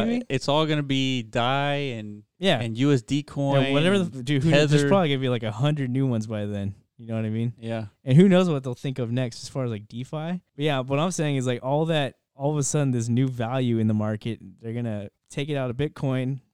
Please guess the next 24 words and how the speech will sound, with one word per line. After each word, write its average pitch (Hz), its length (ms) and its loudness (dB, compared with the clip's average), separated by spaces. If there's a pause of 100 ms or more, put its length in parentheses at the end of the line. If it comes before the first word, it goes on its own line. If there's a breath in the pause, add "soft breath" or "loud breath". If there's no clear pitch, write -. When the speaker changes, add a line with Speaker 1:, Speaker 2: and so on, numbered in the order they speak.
Speaker 1:
before 143 400 -6
this 127 120 -10
bubble 123 280 -12
pops, 139 460 -8
Speaker 2:
Mm-hmm. 120 360 -6 (260)
Speaker 1:
put 156 160 -4
it 143 120 -2
into 139 200 -4
Compound, 135 760 -4
put 143 200 -6
it 135 120 -4
into 135 260 -4
Speaker 2:
That's 110 300 -4
right. 110 240 -2 (240)
Speaker 1:
just 151 220 -2
the 175 80 -2
DeFi 143 460 0
infrastructure, 110 680 -10 (140)
you 117 80 -20
know, 117 100 -8
Speaker 2:
Yeah. 98 80 -6
Speaker 1:
'cause 117 240 -6
it's, - 260 -8
it's, 131 300 -12